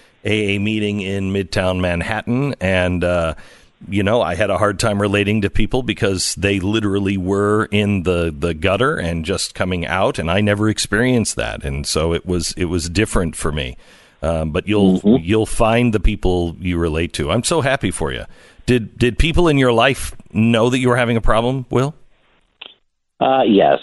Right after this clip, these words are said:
Speaker 2: You know, my, my problems have been, um, uh, pretty obvious for a long time. I've, I've struggled with alcohol for, uh, almost twenty years. And, uh, I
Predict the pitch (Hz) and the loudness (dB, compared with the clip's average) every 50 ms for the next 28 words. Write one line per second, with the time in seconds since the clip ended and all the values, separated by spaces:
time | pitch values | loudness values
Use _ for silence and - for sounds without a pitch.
0 | - - 92 95 98 95 92 90 98 101 101 95 98 104 107 107 101 - - 123 | 0 0 2 4 4 4 4 4 4 4 4 4 4 4 4 4 2 2 0 0
1 | 110 107 98 107 101 101 98 - - 101 87 76 90 92 85 80 80 80 80 76 | 2 2 4 4 4 4 4 4 2 0 2 2 4 4 4 6 4 4 4 4
2 | 78 80 80 80 78 76 76 78 76 _ _ _ _ - - - 85 - 98 - | 4 4 4 4 2 2 0 -2 -6 _ _ _ _ -4 0 0 2 2 2 0
3 | - - - 143 110 95 90 85 78 85 82 78 76 - - 90 78 73 76 76 | 0 2 2 4 4 4 4 4 4 4 4 4 4 2 2 2 2 4 4 4
4 | 76 71 69 - - - 85 73 71 76 78 80 73 - - - 82 - - - | 2 2 0 0 0 0 0 0 2 2 0 0 2 2 2 2 2 2 2 2
5 | - 90 85 80 87 85 82 82 85 80 - 92 90 87 80 - 82 76 90 90 | 2 2 4 4 4 4 6 6 4 4 4 4 4 4 2 2 0 2 4 4
6 | 82 82 80 - - - 78 78 76 73 71 76 73 73 - - 107 - 151 170 | 4 4 2 2 2 2 4 6 6 6 6 4 4 2 2 0 0 0 2 4
7 | 185 180 139 117 - - - 233 226 190 160 151 156 151 143 - - - - - | 4 4 4 2 0 -2 -2 0 2 2 2 2 2 2 2 0 -2 -4 -4 -4
8 | - - _ - - - - - - - - - - - _ _ _ _ - 90 | -4 -4 _ -8 -18 -16 -16 -16 -16 -16 -18 -18 -20 -20 _ _ _ _ -2 2
9 | 92 87 87 90 90 87 82 78 87 85 85 85 85 87 90 87 | 2 4 4 4 4 2 2 4 4 4 4 4 4 4 4 2